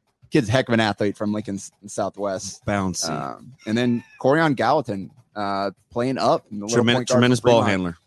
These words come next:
Speaker 1: He, uh, he's, he's eight-, eighth grader playing up,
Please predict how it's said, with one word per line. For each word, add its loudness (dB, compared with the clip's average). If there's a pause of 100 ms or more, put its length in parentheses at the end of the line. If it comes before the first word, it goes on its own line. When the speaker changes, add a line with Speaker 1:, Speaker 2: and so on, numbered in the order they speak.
(140)
Speaker 1:
He, -4
uh, 0
he's, -14
he's -6 (880)
eight-, -4
eighth -2
grader 2
playing -2
up, 0